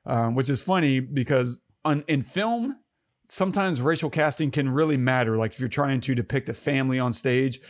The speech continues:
it would be really weird to have, like, two white parents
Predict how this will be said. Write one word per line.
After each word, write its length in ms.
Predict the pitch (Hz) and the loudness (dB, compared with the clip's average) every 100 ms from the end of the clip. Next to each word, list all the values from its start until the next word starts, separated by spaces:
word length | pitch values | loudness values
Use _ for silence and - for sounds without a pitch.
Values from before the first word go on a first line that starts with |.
| - _ | -20 _
it 80 | - | -2
would 120 | 131 | 2
be 140 | 139 139 | 4 2
really 320 | 135 170 156 | 2 4 4
weird 500 | 135 147 139 127 110 - _ | 2 2 4 2 -2 -12 _
to 100 | 131 | 0
have, 280 | 127 123 117 | 2 2 2
like, 340 | 113 113 110 - _ | 0 0 -2 -12 _
two 220 | - 170 | -4 0
white 280 | 143 143 127 | 2 2 2
parents 580 | 120 139 139 139 117 | 0 2 2 0 -2